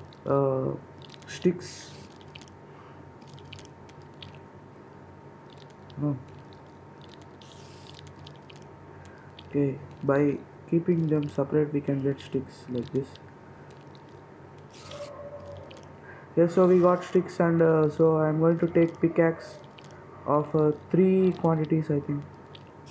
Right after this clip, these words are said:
One sword and one pickaxe. Okay, that's enough. So I don't want to waste all my stone in that. Uh, uh, I don't say it is waste, it is really awesome. Okay, so we got cooked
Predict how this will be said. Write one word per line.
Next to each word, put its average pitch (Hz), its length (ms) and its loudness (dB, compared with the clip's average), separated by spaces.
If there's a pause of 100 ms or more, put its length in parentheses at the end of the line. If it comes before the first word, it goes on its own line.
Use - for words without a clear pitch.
(1080)
One 151 200 0
sword 151 480 2 (680)
and 151 180 0
one 147 160 0
pickaxe. - 440 -6
Okay, 147 180 2
that's 143 260 0
enough. 143 180 -2 (800)
So 147 260 2
I 139 60 2
don't 160 220 4
want 165 180 4
to 147 60 0
waste 147 300 2
all 147 140 2
my 147 160 2
stone 143 320 -2
in 135 120 -4
that. 135 340 -4 (880)
Uh, - 40 -2
uh, 135 340 2 (100)
I 131 80 2
don't 175 340 2
say 180 220 4
it 170 160 -2
is 143 240 -6
waste, 151 420 4
it 165 180 -2
is 147 320 -4
really 143 240 0
awesome. 135 360 -2 (420)
Okay, 175 400 4
so 175 160 4
we 170 140 6
got 170 400 2
cooked 165 280 0